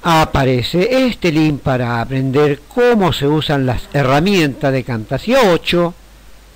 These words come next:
y este link para aprender cómo poner un bocadillo de leyenda en un video con Camtasia ocho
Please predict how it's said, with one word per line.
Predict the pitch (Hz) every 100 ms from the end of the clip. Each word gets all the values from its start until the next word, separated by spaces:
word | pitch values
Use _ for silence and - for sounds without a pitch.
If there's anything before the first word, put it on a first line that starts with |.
| - - - - -
y | - 220 254
este | 240 - 175
link | 160 165 139
para | 147 139 135 127
aprender | 127 139 143 135 147 147 -
cómo | 240 240 220 175
poner | 143 143 160 151
un | 139
bocadillo | 120 113 127 123 123
de | 143
leyenda | 156 185 175 170 135
en | 123
un | 120
video | 131 131 143 143 127
con | 120
Camtasia | 110 120 117 147 202 240 269 190
ocho | - 190 185 190